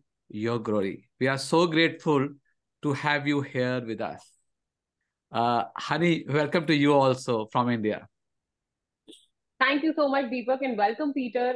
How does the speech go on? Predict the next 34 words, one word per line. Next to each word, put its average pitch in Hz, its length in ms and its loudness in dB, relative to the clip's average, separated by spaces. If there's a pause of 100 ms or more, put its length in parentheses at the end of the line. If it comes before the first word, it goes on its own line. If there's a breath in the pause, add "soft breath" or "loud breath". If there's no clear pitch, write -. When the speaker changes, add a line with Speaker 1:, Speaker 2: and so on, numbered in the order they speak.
Speaker 2:
I'm 202 360 -10
really 240 300 -2
excited 214 640 0
to 226 80 -2
listen 214 320 -4
to 214 60 -8
your 214 180 4
story 214 600 -2
because 190 240 0 (120)
this 302 160 4
story, 247 440 4
what 208 220 4
Deepak 202 340 -2
just 208 200 0
shared, 208 320 4
I 190 220 4
heard 185 220 8
it, 208 200 0 (440)
and 180 320 -4
I 202 240 6
know 196 380 2
the 208 100 0
kind 190 280 0
of 190 140 4
impact 180 440 -2
that 175 220 0
you 240 360 -4
had 190 300 4
and 185 160 -2
your 175 160 2 (120)
song 247 280 0
had 185 240 4
on 175 240 -4
him. 175 380 -2